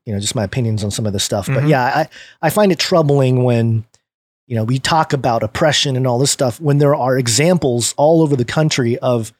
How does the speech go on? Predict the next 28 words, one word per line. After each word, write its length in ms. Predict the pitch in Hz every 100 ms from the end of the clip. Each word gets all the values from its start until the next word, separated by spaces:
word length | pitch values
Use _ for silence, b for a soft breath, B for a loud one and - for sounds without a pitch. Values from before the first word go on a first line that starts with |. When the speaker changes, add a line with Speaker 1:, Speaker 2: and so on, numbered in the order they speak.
| _ _ _ -
Speaker 1:
non-oppression, 800 | 139 220 175 139 113 123 101 -
of, 160 | 131 123
of 440 | 123 123 113 110 _ _ _
people 220 | 170 170
making 340 | 160 214 208 139
it, 120 | 110
of 140 | 127 -
people 460 | 165 156 151 139 -
succeeding, 720 | - 160 - - 226 156 110
especially 380 | 131 - 147 151
financially. 720 | 131 156 190 190 - 120 117 110 _ _ _ _ -
And 520 | 131 127 127 127 139 _ _ _
yeah, 140 | - 110
maybe 240 | 120 139
it's 140 | 139 156
not 140 | 147
enough. 340 | 143 113 -
Maybe 220 | 123 127 139
millions, 680 | 147 165 160 156 147 127
uh, 340 | 156 151 139 139
millions 360 | 139 165 175 160
of 100 | 147
dollars 340 | 151 147 127
is 100 | 123
not 180 | 135 131
enough. 280 | 127 123 131
You 100 | 123
want 260 | 123 110